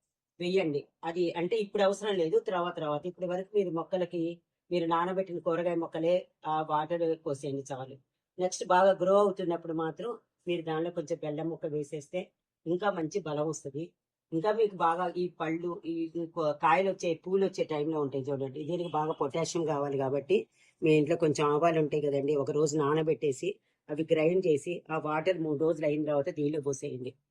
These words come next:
మీకు మంచి మంచి కాయలు ఈ మన ఇంట్లోనే ఆర్గానిక్‌గా పెంచుకొని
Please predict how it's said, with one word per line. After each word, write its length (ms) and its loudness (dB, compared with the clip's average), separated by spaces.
మీకు 180 2
మంచి 360 2
మంచి 260 -2
కాయలు 420 2
ఈ 80 -2
మన 200 4
ఇంట్లోనే 500 2
ఆర్గానిక్‌గా 560 2
పెంచుకొని 500 0